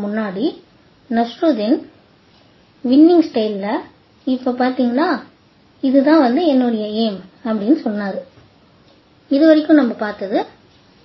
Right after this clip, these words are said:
நஸ்ருதீனோட எய்ம் எப்படி இருக்கும் அப்படின்ற கதை. இந்த லெசனை பத்தி ஏதாவது doubts இருந்தா கேளுங்க. உங்களோட கமெண்ட்ஸை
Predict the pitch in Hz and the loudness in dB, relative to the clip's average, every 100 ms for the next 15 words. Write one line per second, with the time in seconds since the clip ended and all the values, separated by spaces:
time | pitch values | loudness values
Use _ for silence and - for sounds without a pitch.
0 | - 240 247 349 311 277 226 208 349 - | -6 -4 -4 -2 0 2 0 -2 -4 -6
1 | - 254 262 262 220 247 226 196 - 202 | -8 -2 0 0 0 -2 -2 -4 -6 -8
2 | 190 - _ _ _ _ - 208 202 202 | -8 -14 _ _ _ _ -14 -10 -6 -6
3 | 190 190 185 277 - _ _ _ _ _ | -6 -6 -6 -6 -6 _ _ _ _ _
4 | _ 247 220 208 214 220 370 285 220 - | _ -6 -4 0 0 2 2 2 -2 0
5 | 277 440 - - 214 240 262 220 254 262 | 0 0 -6 -4 2 4 4 4 2 2
6 | 226 202 202 294 - _ - 214 202 196 | 0 2 2 -2 -6 _ -2 0 2 0
7 | 185 240 - - _ _ - - - _ | 0 -4 -8 -18 _ _ -20 -20 -20 _
8 | _ _ _ - 262 285 277 269 233 269 | _ _ _ -4 0 4 2 2 2 2
9 | 294 240 | 2 2